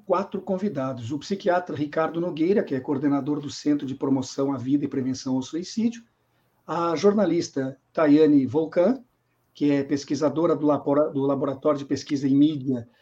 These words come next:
Discurso e Análise de Redes Sociais, o delegado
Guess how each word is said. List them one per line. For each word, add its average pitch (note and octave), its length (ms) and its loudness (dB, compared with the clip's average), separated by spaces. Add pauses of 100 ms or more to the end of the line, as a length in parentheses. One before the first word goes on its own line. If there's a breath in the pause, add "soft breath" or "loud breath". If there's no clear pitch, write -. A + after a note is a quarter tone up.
(140)
Discurso C#3+ 640 -2
e D3 40 2
Análise C3+ 400 2
de B2 80 -8
Redes C3+ 220 -6
Sociais, F#3 600 -2 (460)
o F3 220 4
delegado F3+ 520 2